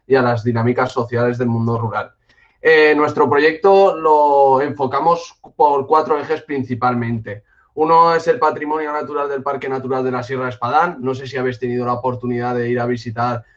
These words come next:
el Parque Natural de la Sierra de Espadán, pero es una joya ecológica y natural.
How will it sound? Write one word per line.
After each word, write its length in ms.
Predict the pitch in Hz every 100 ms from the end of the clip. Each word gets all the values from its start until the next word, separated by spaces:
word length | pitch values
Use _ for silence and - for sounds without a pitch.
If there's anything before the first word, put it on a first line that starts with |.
| _
el 120 | - 127
Parque 240 | 131 127
Natural 280 | 123 127 127
de 80 | 123
la 80 |
Sierra 220 | 117 123 127
de 60 |
Espadán, 360 | 117 123 127 143
pero 220 | 131 120
es 100 | 113
una 160 | 123 113
joya 320 | 127 131 127
ecológica 840 | 123 127 131 131 123 123 120 117 _ _ -
y 100 | 135
natural. 640 | 131 127 127 147 165 -